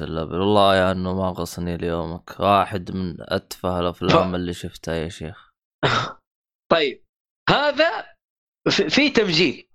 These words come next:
Speaker 2: عارف إنه، إيه، اليهود إنه هم أقوى ناس. طبعًا المعروف إنه اليهود، آه،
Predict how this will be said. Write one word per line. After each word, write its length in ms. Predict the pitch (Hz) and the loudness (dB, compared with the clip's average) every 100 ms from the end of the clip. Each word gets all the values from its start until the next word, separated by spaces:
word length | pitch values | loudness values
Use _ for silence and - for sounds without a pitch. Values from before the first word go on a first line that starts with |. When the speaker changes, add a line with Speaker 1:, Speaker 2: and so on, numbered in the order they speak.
| - | 0
Speaker 2:
عارف 340 | 139 175 196 160 | 2 2 0 0
إنه، 240 | 170 175 | 0 2
إيه، 380 | 190 226 226 220 | 4 4 2 2
اليهود 440 | 196 165 175 180 151 | 4 4 4 2 2
إنه 240 | 151 156 | 4 2
هم 140 | 170 | 4
أقوى 300 | 139 143 123 | 2 4 2
ناس. 260 | 120 117 107 | 4 2 0
طبعًا 260 | 131 117 123 - - _ _ - | 0 2 0 -4 -20 _ _ 0
المعروف 520 | 135 175 180 233 254 | 2 4 4 2 2
إنه 200 | 190 180 156 139 131 123 113 110 107 104 101 - - - _ _ - | 2 4 2 2 2 2 2 2 0 -2 -6 -8 -12 -20 _ _ -4
اليهود، 560 | 120 147 180 226 180 147 | 0 2 2 0 -2 0
آه، 1000 | 147 143 135 123 113 104 98 95 98 | 2 2 0 0 0 -2 -2 -8 -12